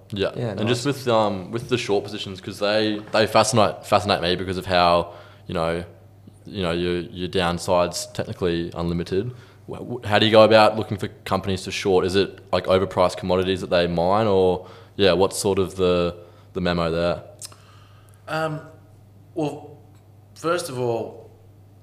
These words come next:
Speaker 3: your upside's unlimited, but your
Speaker 1: Yeah.
Speaker 3: downside is limited to a hundred percent. And that is, you know, the inherent skew that you have,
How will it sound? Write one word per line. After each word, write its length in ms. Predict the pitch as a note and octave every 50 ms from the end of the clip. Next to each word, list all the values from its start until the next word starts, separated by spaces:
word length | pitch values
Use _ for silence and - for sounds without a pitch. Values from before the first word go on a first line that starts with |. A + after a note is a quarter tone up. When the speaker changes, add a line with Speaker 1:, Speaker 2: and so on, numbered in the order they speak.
| - - - - - - - - - - - -
Speaker 3:
your 180 | B2 A2 G#2+
upside's 580 | A2 A#2 A2+ - - - G#2+ G2 F#2+ F#2+ F#2 -
unlimited, 600 | F#2 F#2 F2+ F#2 G2 F#2+ F#2+ F#2+ F#2+ F#2 F2 - -
but 220 | G2+ G2 F#2 F#2
your 120 | F#2+ G2
Speaker 1:
Yeah. 140 | G2 F#2 F#2+
Speaker 3:
downside 420 | G#2 G#2+ - - - G2 F2 E2+ F2+
is 200 | G2 G2+ F#2+ F2
limited 500 | F2 F#2 F#2 F#2 F2+ F2 F2+ E2+ E2+ -
to 180 | - G2 F2+ F2
a 60 | F2
hundred 260 | F2+ F#2 F2+ E2+ -
percent. 300 | - - - - G2 F2 - _ -
And 600 | G#2+ G2+ G#2 G#2 G#2 G2+ G2 F#2+ G#2 F#2+ F2+ - - -
that 320 | A#2 G#2 B2+ B2 A#2+ A#2 A2+
is, 520 | A2 A2+ G#2+ G#2 - - - - - - - -
you 120 | - B2 G#2+
know, 120 | G2 G#2
the 180 | G2 G#2+ G#2+ G#2
inherent 500 | G2+ F2+ F2 A2 A#2 A#2 G#2+ G2 F2+ -
skew 560 | - - - - - A#2 A#2+ A#2 A2+ A2 G#2
that 160 | F#2+ G2 -
you 140 | F#2+ F#2+ F#2+
have, 460 | E2+ F#2+ G#2 G#2+ G#2 G2 F#2 F2+ -